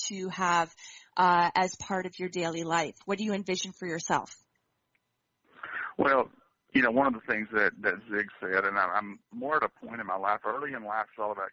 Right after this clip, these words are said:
Speaker 2: getting and going and doing and making things happen and just moving at such a nano speed. But, you know, frankly, um, part of my goal is truly is, is to pace the race.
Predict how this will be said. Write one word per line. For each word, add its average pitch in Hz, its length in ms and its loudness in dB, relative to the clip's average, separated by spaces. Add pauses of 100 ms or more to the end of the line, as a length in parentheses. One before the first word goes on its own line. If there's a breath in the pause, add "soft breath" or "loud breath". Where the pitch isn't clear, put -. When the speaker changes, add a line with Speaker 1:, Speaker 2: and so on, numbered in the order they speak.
(100)
Speaker 2:
getting 110 220 -14
and 104 120 -20
going 104 340 -6
and 98 120 -14
doing 104 220 -8
and 101 100 -20
making - 300 -18
things 107 260 -12
happen 104 360 -4
and 98 140 -14
just 101 140 -12 (100)
moving 104 340 -8 (120)
at 90 80 0 (420 soft breath)
such 117 120 0 (100)
a - 40 -20
nano 104 280 0 (100)
speed. 110 300 -4
But, 92 140 -4 (360 loud breath)
you 120 100 -6
know, 101 240 0 (560)
frankly, 135 520 0 (220 loud breath)
um, 104 360 2 (220)
part 120 180 0
of 131 60 -6
my 110 260 -2
goal 98 300 -6
is - 80 -18 (180)
truly 101 460 -10
is, 90 200 -10
is 92 180 -12
to 95 60 -12
pace - 300 -10 (100)
the 92 80 -10
race. 85 280 -2